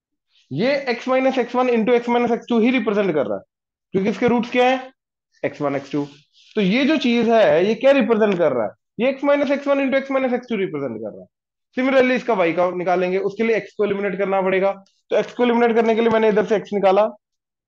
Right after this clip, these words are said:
Right? क्या आ जाएगा? Y minus c by m, that is x। इसको इधर डाल दिया, क्या बन गया? y square equal to four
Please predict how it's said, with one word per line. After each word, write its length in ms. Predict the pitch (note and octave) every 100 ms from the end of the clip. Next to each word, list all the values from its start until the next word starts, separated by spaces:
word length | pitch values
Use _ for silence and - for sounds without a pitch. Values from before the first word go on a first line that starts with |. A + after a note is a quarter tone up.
| _ _ _ _ _
Right? 360 | E3 B3+ - - _ _ -
क्या 100 | G#3
आ 40 |
जाएगा? 340 | G#3 G#3 G#3 G#3+ G#3+ _ _ _
Y 240 | B2+ C3+ G3 A#3+
minus 380 | A3+ G#3+ G#3+ G3
c 120 | F#3+
by 160 | F3+ F#3 F3+ F3
m, 100 | F#3
that 140 | D3+
is 140 | D3 C#3 -
x। 280 | G#2+ - - _ _ -
इसको 200 | E3 F#3+
इधर 140 | C#3+
डाल 200 | A#2 G#2+ G2+
दिया, 180 | G2 G2 _
क्या 120 | F3+
बन 160 | F3 F3+
गया? 220 | F3 F#3 F#3 - _ _ _ _ _ _ _ _ -
y 200 | C#3+ D3
square 260 | D#3 G#3+ G3
equal 260 | D3 C#3 C#3
to 100 | E3+
four 240 | - G#3+